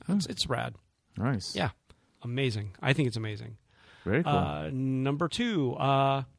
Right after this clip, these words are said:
Speaker 1: Souther Salazar show.
Speaker 2: Yeah.
Speaker 1: So, uh, it's been awesome to have his show because, uh, I don't know if, I can't, I can't remember. I guess I didn't talk about it much, but fact is, uh, you know, like, Souther was, I think the,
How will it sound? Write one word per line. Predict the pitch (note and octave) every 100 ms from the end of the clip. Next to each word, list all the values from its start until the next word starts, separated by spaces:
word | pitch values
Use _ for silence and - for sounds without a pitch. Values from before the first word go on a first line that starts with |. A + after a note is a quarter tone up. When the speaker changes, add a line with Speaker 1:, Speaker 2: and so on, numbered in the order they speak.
| _ _ _ _ _
Speaker 1:
Souther | - C3 C3+
Salazar | D3+ F#3 C#3+ B2+
show. | G#2 C3 A#2 G#2+ _ _
Speaker 2:
Yeah. | F#2 G#2 C#3 A3 G#3 G#2
Speaker 1:
So, | F2+ E3+ D3 -
uh, | D3 C#3
it's | C#3 -
been | A#3
awesome | D3 G#3+ C#4
to | E3+
have | C#3+
his | C#3
show | - G#3 E3
because, | B2+ - C#3+ B2
uh, | B2+ C#3 B2 - _ _ _ _ _ _ _ -
I | D#3+
don't | G#3+
know | G#3+
if, | -
I | - D#3+
can't, | - -
I | C#3
can't | G3+ -
remember. | F3 -
I | C#3
guess | F#3
I | G#3+
didn't | G3 D3+
talk | F#3
about | C3+ A2+
it | A2+
much, | A2+ -
but | C#3+ -
fact | E3+ D#3+ E3+
is, | C#3+
uh, | C3 B2+
you | F#3
know, | D#3+
like, | C#3+ - - A#3 E3+
Souther | - D#3 D3+
was, | D3 B2+ C3 -
I | C3+
think | F#3+
the, | F3